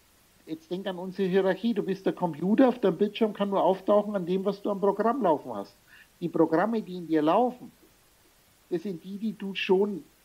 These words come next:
wie Bücher oder Kapitel durchgearbeitet hast, die du freigeschalten hast.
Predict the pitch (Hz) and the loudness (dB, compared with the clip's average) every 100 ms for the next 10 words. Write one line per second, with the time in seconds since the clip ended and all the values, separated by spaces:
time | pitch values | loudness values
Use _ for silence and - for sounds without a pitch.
0 | _ 151 196 - 214 233 214 196 180 175 | _ -4 -4 -2 0 2 2 0 -4 -4
1 | - 208 208 220 247 240 - - 139 151 | -4 -8 -4 0 0 0 -4 0 2 2
2 | 151 143 135 135 123 113 - 160 156 160 | 2 0 0 -2 -4 -8 -8 -2 0 2
3 | 165 214 247 - 160 143 - 110 101 - | 2 0 -2 -2 0 -2 -4 -8 -8 -10